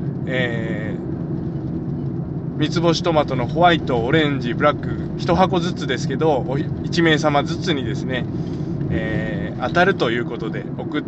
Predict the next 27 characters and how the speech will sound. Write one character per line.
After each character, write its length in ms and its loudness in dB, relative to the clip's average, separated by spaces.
送 200 -4
り 80 2
ま 120 4
す 100 -4
と 120 -6
い 60 -2
う 200 0
キ 100 -2
ャ 40 2
ン 100 -4
ペ 100 4
ー 60 4
ン 40 0
も 160 -2
今 340 -2
実 340 -4
施 20 -4
中 420 -2
で 120 0
す 100 -4
の 140 -2
で、 160 -4
ぜ 140 4
ひ 100 -2
で 120 -2
す 120 -4
ね、 240 -4